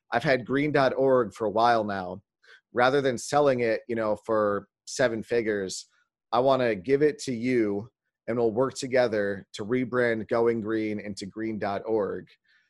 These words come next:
And that's what green dot org has become today. So thank you to Alex Tabibi,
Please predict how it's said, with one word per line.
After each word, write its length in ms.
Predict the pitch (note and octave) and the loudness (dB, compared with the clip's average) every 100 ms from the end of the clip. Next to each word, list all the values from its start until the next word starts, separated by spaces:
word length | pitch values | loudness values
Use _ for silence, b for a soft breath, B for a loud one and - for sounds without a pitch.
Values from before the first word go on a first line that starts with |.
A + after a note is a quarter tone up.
| _ _ _ _ - | _ _ _ _ -4
And 120 | A#2 | 2
that's 280 | A#2+ A#2+ - | 2 2 0
what 360 | A#2+ A#2 A2 - | 2 4 2 -4
green 220 | A2+ A#2 | -8 -4
dot 200 | A2 G#2+ | -2 -2
org 280 | A#2 A2 G2+ | -2 -2 -2
has 200 | A2+ G#2+ | -4 -4
become 340 | - - G#2+ G2 | -6 -8 -8 -8
today. 320 | G2 G2 F2+ | -6 -4 -4
So 180 | - G#2 | -6 -6
thank 320 | - C3 C3 | -2 -2 0
you 120 | C#3 | -4
to 200 | - - | -4 -2
Alex 300 | A#2 A#2+ - | 0 0 -2
Tabibi, 640 | - F2+ B2+ C3 C3 C3 | -10 -6 -2 0 -2 -4